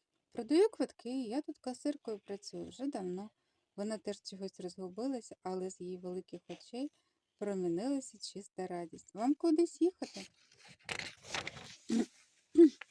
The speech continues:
Так, я вже пасажир, мені квиток до Демківки. Який вам, на який час? Є дві поїздки. Один через п'ятдесят хвилин, а другий увечері. Щебече касирка з віконечка.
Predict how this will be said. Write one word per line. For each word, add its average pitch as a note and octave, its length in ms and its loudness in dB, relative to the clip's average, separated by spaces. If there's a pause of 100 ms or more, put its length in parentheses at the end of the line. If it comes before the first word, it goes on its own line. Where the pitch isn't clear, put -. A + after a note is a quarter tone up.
(2500)
Так, C#4 400 0
я A#3+ 200 -6
вже B3+ 480 -8 (260)
пасажир, G3 680 -6
мені G#3+ 260 -4
квиток A#3 500 -10
до G3 300 -10 (180)
Демківки. A3 880 -8 (540)
Який B3 440 -4
вам, F#3+ 300 -6
на A3 280 -8
який B3+ 380 -6
час? - 400 -14
Є B3+ 100 -4
дві C4+ 180 -2
поїздки. F#3+ 560 -8
Один A#3 240 -8
через G#3+ 420 -12
п'ятдесят G3+ 580 -12
хвилин, C4+ 380 -2
а F#3+ 120 -8
другий C4 320 -6
увечері. F#3+ 480 -10
Щебече G3+ 460 -14
касирка A#3 520 -12
з G#3+ 100 -20
віконечка. F#3+ 640 -14